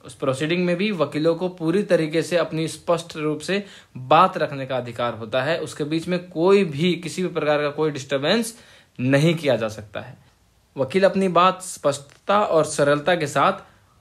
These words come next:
न्यायालय के समक्ष रख सकता है। दोस्तों, मुख्यतः यही अधिकार थे एडवोकेट के पास, जो कि उनको कानून के ज्ञाता के रूप में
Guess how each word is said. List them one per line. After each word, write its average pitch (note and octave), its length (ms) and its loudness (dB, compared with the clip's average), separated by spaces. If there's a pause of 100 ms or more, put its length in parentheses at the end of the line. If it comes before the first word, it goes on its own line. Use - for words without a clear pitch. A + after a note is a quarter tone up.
(140)
न्यायालय C#3+ 380 4
के E3 100 0
समक्ष F3 440 -2 (160)
रख B2+ 100 -2
सकता A2 320 -8
है। A2 220 -14 (120)
दोस्तों, D#3+ 320 0
मुख्यतः D#3+ 380 0
यही D3+ 240 2
अधिकार D3 500 0
थे F3+ 140 -4 (100)
एडवोकेट C3+ 380 -4
के D#3+ 100 -8
पास, F3+ 340 -2 (560)
जो D3+ 220 4
कि G#3+ 140 0
उनको G#3 400 4 (240)
कानून F#3 480 4
के A#3 160 0
ज्ञाता D3+ 360 2
के D#3+ 140 -2
रूप C#3+ 240 -2
में G#3 300 -2